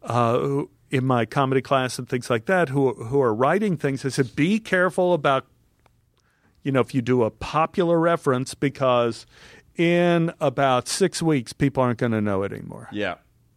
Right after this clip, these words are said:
Speaker 2: Yeah.
Speaker 1: B-, it's gonna be gone.
Speaker 2: Unless, unless your output is so high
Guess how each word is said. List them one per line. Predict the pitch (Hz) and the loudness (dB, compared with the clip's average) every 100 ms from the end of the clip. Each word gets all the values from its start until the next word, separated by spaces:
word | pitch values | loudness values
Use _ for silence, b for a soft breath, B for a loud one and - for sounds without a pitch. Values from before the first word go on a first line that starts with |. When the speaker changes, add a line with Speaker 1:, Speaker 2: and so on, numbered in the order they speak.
| _ - | _ -6
Speaker 2:
Yeah. | 151 233 151 _ b 165 | -2 -2 -4 _ b -4
Speaker 1:
B-, | |
it's | 151 147 143 - | 0 2 2 2
gonna | 156 | 0
be | 139 | 2
gone. | 127 85 87 - | 2 0 -6 -6
Speaker 2:
Unless, | 151 156 170 - | -2 0 0 -2
unless | 143 143 156 156 | -6 -4 -2 -2
your | 143 135 | -2 2
output | 143 160 170 131 | 2 0 -4 -6
is | 113 | -4
so | - 139 135 123 | -2 0 -2 -2
high | 135 143 98 90 117 | -2 0 0 -2 -6